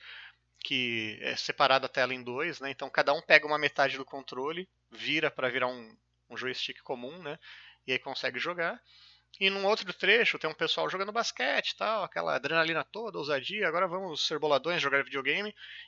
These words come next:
E eles põem dois Switch numa mesa e ficam dois jogadores em uma tela, dois jogadores em outra. E eles aparentemente estão jogando multijogador aí, quatro jogadores, né? Não sei se dois x dois ou quatro versus máquina,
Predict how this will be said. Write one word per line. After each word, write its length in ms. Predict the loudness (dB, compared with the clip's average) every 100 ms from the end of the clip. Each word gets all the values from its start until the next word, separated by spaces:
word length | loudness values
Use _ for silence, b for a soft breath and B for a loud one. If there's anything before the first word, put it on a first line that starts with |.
| 6
E 40 |
eles 180 | 6 6
põem 320 | 6 8 8
dois 680 | 6 4 4 4 2 0 -2 _
Switch 640 | -2 -2 0 0 0 0 -4 -6
numa 260 | -2 0
mesa 460 | 4 4 4 0 -10 _ _ _ _ -2
e 60 |
ficam 260 | 0 0 -2
dois 220 | 2 2
jogadores 480 | 4 2 4 4 4
em 100 | 2
uma 140 | 2
tela, 400 | 4 6 6 4
dois 180 | 2 2
jogadores 460 | 4 4 2 -2 -2
em 100 | -4
outra. 380 | -4 -4 -8 -14 B B B B _
E 420 | 0 4 6 4 2
eles 240 | -4 -2
aparentemente 520 | -2 0 0 0 -2 -4
estão 200 | -4 -2
jogando 500 | -2 0 -2 -4 -8
multijogador 880 | -8 -6 -6 -4 -2 -2 -2 -2
aí, 280 | 0 0 -2 -4
quatro 300 | -4 -4 -6
jogadores, 600 | -6 -4 -4 -4 -4 -6
né? 160 | -10 -14 B B B -20 _
Não 120 | -8
sei 160 | 0 2
se 140 | 2
dois 200 | 0 2
x 180 | 2 0
dois 360 | -2 0 0 0
ou 160 | -4
quatro 540 | -2 4 4 4 -4 -2
versus 420 | 0 0 -2 -4
máquina, 640 | 2 4 4 0 -8 -8